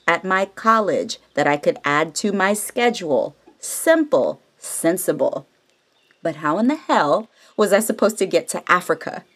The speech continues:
right? And what country am I going to exactly? And where would I stay? Who am I going with? Why am I going exactly? Just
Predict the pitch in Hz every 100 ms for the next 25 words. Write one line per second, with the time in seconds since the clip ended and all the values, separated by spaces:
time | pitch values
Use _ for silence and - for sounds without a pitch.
0 | _ - 214 294 - - - - 208 202
1 | 202 180 226 226 - 247 247 196 143 -
2 | 180 175 196 240 220 151 127 - 156 156
3 | - - - - 160 156 151 151 147 143
4 | 135 170 190 196 165 160 - 147 151 151
5 | 147 - - - _ 147 120 50 - -
6 | _ _ _ _ _ 381 370 330 330 339
7 | 208 - - _ _ _ _ _ 220 302
8 | 330 349 339 285 277 226 185 135 139 151
9 | - - 156 240 349